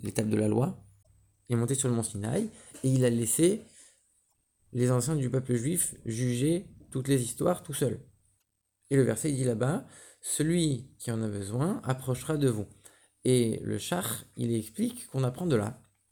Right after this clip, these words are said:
que quand on fait un jugement dans un Beit Din, on laisse d'abord parler celui qui s'approchera de vous, c'est-à-dire celui qui vient réclamer quelque chose à son prochain,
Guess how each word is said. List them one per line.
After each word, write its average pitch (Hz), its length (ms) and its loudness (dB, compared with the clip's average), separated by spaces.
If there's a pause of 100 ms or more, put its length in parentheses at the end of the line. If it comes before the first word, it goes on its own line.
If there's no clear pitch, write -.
(480)
que 113 100 -8
quand 175 140 -4
on 196 60 -2
fait 175 120 0
un 143 100 2
jugement 131 320 0
dans 117 180 0
un 110 60 -2
Beit 107 100 0
Din, 131 320 -2 (1000)
on 135 80 2
laisse 143 180 2
d'abord 165 260 2
parler 143 400 2
celui 160 400 -2
qui - 140 -6
s'approchera 156 460 -4
de 147 80 0
vous, 131 120 0
c'est-à-dire 127 380 -4
celui 156 320 -4
qui - 140 -4
vient 147 200 2
réclamer 139 460 0
quelque 139 300 -4
chose 135 180 -2
à 131 60 0
son 127 100 -4
prochain, 131 380 -4